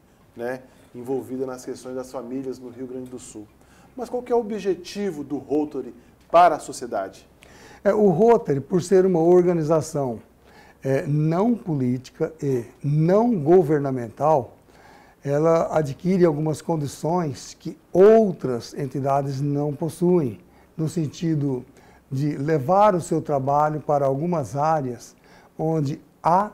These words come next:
Speaker 2: restrições nesse sentido, principalmente em outras partes do mundo, como o Médio Oriente, como o norte da África, onde no, os Estados Unidos não conseguem entrar, Cruz Vermelha, onu, e, e o Rotary entra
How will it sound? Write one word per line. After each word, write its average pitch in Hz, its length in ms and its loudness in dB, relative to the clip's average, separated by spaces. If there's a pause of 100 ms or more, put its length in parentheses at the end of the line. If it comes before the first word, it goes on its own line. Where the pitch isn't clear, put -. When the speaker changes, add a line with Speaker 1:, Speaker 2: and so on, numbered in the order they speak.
Speaker 2:
restrições 151 840 -4
nesse 165 500 -2
sentido, 123 500 -10 (560)
principalmente 196 560 4
em 185 40 2
outras 156 300 0
partes 202 440 2
do 143 120 -4
mundo, 120 360 -6 (520)
como 143 180 -2
o 139 40 -2
Médio 127 300 -4
Oriente, 135 800 -4
como 131 220 -6
o - 20 -6
norte 127 360 -8
da 117 100 -6
África, 131 760 -4 (460)
onde 139 260 -2
no, 131 300 -4
os - 120 -20
Estados 139 300 -2
Unidos 135 320 -2
não 135 120 -6
conseguem 127 360 -8
entrar, 131 580 -2
Cruz 127 260 -8
Vermelha, 120 840 -4
onu, 123 680 -4 (600)
e, 127 880 -2
e 143 100 0
o 160 60 6
Rotary 170 580 2
entra 151 640 -2